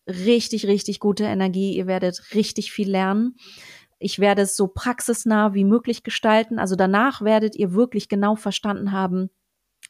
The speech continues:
was Storytelling ist und vor allen Dingen, wie ihr das auch ganz konkret benutzen wollt, äh, oder könnt.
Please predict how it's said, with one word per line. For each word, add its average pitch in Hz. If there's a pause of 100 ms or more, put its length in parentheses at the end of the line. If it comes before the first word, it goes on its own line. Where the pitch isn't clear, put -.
was 226
Storytelling 220
ist - (300)
und 247
vor -
allen 214
Dingen, 202
wie 202
ihr 247
das 233
auch 196
ganz 214
konkret 196
benutzen 185
wollt, 170
äh, 185
oder 180
könnt. 240